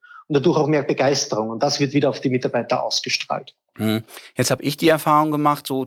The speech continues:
Speaker 2: Richtung Ziele, Strategie, dass man ja häufig drauf wartet, das muss jetzt erstmal von der Geschäftsführung vor-,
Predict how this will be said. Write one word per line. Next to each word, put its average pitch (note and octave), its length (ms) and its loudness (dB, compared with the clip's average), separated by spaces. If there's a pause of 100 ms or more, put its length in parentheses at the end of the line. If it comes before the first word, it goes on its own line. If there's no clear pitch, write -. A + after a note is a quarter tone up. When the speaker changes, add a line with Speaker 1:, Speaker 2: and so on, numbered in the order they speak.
Speaker 2:
Richtung A2 360 -10
Ziele, C#3+ 420 2
Strategie, C#3+ 800 -2 (440)
dass B2+ 140 0
man B2 160 4
ja A2+ 120 2
häufig C#3 280 2
drauf A#2+ 260 0
wartet, A2 380 0
das G#2+ 140 -4
muss A#2+ 140 -2
jetzt A#2+ 140 -2
erstmal G#2+ 300 -2
von A2+ 100 0
der G2+ 80 -2
Geschäftsführung G2 720 -2
vor-, G#2 480 4